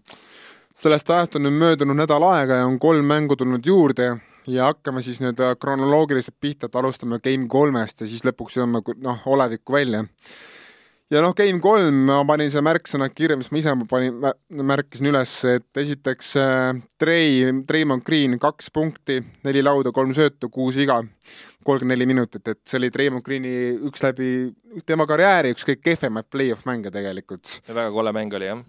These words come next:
Speaker 1: Äh, ja noh, sealt ikkagi oli, tekkis väga palju küsimusi, kas Draymond üldse enam platsile saab, sest, sest ta ikkagi nägi nii kehv kohati välja, et, äh, mõtlesid, et no nüüd, nüüd on, võta-, võtake Looney kõik minutid ära.
Speaker 2: Ei, see kokkuvõttes, see mõjus talle hästi, see, noh,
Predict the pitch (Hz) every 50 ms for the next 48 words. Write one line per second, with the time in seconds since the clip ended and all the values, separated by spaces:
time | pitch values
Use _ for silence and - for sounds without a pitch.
0 | _ - 123 127 127 127 123 123 127 135 143 143 - 180 170 160 - 139 131 -
1 | 117 127 127 131 117 135 117 - - - _ 143 143 135 135 127 123 123 123 -
2 | 139 - 135 120 120 120 - - - 135 147 143 131 120 - - 104 202 - -
3 | - - 135 123 117 117 135 139 135 - - 113 113 - 135 123 120 113 - -
4 | 113 - - - - - 131 127 - 139 135 - - 135 139 135 135 127 135 147
5 | 175 185 160 127 - - 156 165 - - - 160 147 143 - - 127 131 143 151
6 | 143 123 110 107 110 - _ _ _ _ _ 127 120 120 117 117 117 117 117 117
7 | 113 123 135 135 - - 127 120 110 - 131 135 143 147 147 - 147 147 156 156
8 | 156 165 156 165 156 170 180 165 175 143 - 156 170 180 180 160 147 160 160 -
9 | 180 170 - - 151 208 214 196 143 107 92 - _ _ _ - 131 123 113 165
10 | 156 131 160 - - - 123 117 110 - 110 - - - 120 139 135 113 - -
11 | 117 104 113 127 123 - - 92 87 - _ _ - 113 104 101 98 95 92 90
12 | - _ _ 113 113 104